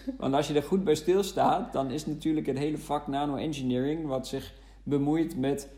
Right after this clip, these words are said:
Speaker 2: de kleinst mogelijke deeltjes van de elementen, is daarop gebaseerd dat je het niet kunt zien.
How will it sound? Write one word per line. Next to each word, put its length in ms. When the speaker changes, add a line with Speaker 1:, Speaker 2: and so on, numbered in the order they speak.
Speaker 2:
de 460
kleinst 400
mogelijke 640
deeltjes 920
van 300
de 60
elementen, 880
is 200
daarop 260
gebaseerd 480
dat 180
je 60
het 100
niet 140
kunt 200
zien. 460